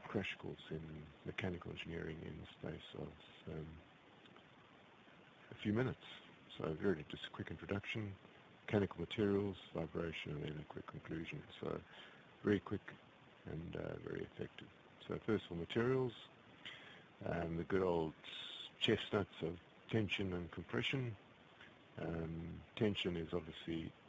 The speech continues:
um, you pulling, got forces in opposite directions and of course over a particular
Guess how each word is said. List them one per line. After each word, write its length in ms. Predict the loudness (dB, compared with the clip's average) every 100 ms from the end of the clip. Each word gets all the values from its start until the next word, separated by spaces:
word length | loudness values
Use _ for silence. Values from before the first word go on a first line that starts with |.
| -20 -20 -10 -4
um, 320 | -2 -2 -4 -8 -12 -8
you 80 | -6 -6 -10 -16 -20 -16
pulling, 280 | 0 2 2 0
got 160 | -4 -4 2
forces 380 | 2 2 -4 -4
in 220 | -2 -4 -6 -14 -16 -16 -12 -6
opposite 220 | -6 -2
directions 520 | 4 4 4 2 0 0
and 100 | -4
of 80 | -4
course 220 | -4 -4 -4 -2
over 240 | -2 -2
a 60 | -4
particular 440 | -4 -4 -2 -2